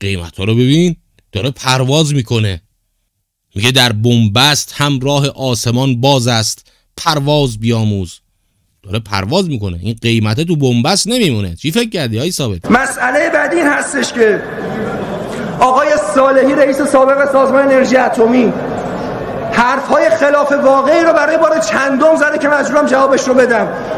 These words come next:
Speaker 2: برگشته میگه: "کی گفته ما در چالهٔ راکتور عراک بتون ریختیم؟"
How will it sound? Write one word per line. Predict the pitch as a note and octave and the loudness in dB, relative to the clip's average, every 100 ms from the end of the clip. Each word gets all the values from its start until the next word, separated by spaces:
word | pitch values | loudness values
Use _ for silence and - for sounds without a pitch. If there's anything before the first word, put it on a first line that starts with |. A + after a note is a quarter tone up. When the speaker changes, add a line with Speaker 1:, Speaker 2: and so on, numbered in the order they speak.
| A#3 | 2
Speaker 2:
برگشته | C4 C4+ C#4 D4+ | 2 0 0 2
میگه: | D4+ C4+ D4 D#4+ D#4+ - - - - | 2 4 4 4 2 -2 -4 -4 -4
"کی | - D#4 | 0 2
گفته | F#4+ - | 2 2
ما | D4 D4 | 2 4
در | D4 C#4+ - - - | 4 2 -2 -6 0
چالهٔ | C4 D4 C#4+ D4 | 2 4 4 4
راکتور | C#4 C#4 - C4+ C#4 | 4 2 2 2 2
عراک | C4+ C4+ C4 | 2 0 2
بتون | B3+ B3+ A#3+ | 0 2 2
ریختیم؟" | A3 - A3+ | 0 2 4